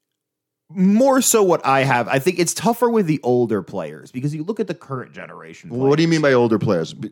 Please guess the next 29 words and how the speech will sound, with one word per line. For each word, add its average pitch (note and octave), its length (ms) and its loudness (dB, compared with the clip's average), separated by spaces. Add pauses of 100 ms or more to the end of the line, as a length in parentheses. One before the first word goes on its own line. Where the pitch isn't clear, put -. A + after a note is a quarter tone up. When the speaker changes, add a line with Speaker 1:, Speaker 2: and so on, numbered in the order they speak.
Speaker 1:
Guys A3 260 2
that G#3 100 0
are F#3+ 40 0
no F3 120 2
longer C#3 260 0
playing. - 300 -10 (120)
Speaker 2:
Okay. B2+ 260 -2 (260)
Speaker 1:
Because G3 360 0
you A3+ 60 -4
look C4+ 160 -2
at A#3+ 80 2
a A3+ 40 2
guy G3 160 2
like E3+ 160 0
Fernando C#3 440 0
Tatis A2+ 540 -4
Junior, E2 360 -8 (280)
who A#2+ 400 0
just D3 260 -2
got C#3 220 0
dinged C3+ 280 0
for C#3 80 -4
taking B2+ 320 -4
steroids G2 420 -2
coming G#2 220 -4
back F2+ 240 -8
from F#2 180 -12
his F2 140 -10
injury, E2+ 420 -12